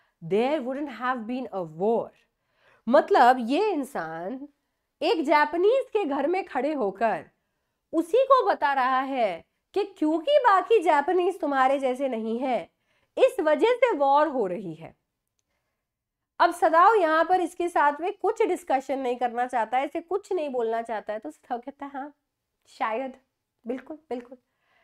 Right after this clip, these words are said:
अच्छा, अभी कोई बात नहीं, तुम जाओ, अभी वापस से बेड पर जाओ, अभी बाहर निकलने का समय नहीं है।" तो वापस से उसे बेड पर, अ,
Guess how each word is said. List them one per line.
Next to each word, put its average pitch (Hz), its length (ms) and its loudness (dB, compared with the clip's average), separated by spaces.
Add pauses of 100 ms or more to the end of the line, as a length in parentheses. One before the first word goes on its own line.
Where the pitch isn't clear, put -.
(520)
अच्छा, 339 240 2
अभी 277 240 0
कोई 370 200 2
बात 302 280 4
नहीं, 370 140 0
तुम 320 200 -2
जाओ, 262 300 4
अभी 277 640 -2
वापस 240 380 0
से 311 100 -6
बेड 233 260 -2
पर 269 100 -4
जाओ, 330 280 0
अभी 294 120 -4
बाहर 247 260 -4
निकलने 240 340 -4
का 233 100 -6
समय 175 260 -10
नहीं 143 200 -12
है।" - 100 -20 (1080)
तो 214 180 2
वापस 233 340 4
से 294 60 -4
उसे 277 180 -2
बेड 214 300 2
पर, 233 360 4
अ, 208 280 2